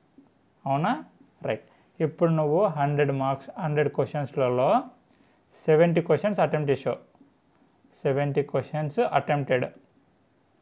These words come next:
ఓకేనా? Right. నీకు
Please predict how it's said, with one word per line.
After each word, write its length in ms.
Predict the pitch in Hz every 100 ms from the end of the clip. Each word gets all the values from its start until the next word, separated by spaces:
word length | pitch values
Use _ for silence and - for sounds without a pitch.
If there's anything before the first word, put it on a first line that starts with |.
| _ _ _ - 139
ఓకేనా? 300 | 147 156 240 339 - _ _ _ - 127
Right. 200 | 113 - _ 165
నీకు 200 | 156 151